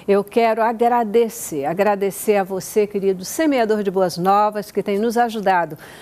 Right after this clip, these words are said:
a estar no ar vinte e quatro horas por dia,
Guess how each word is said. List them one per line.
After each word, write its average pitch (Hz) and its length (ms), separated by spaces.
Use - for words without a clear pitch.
a 202 160
estar 214 380
no 208 100
ar 196 220
vinte 269 400
e 285 60
quatro 254 400
horas 196 280
por 180 200
dia, 190 360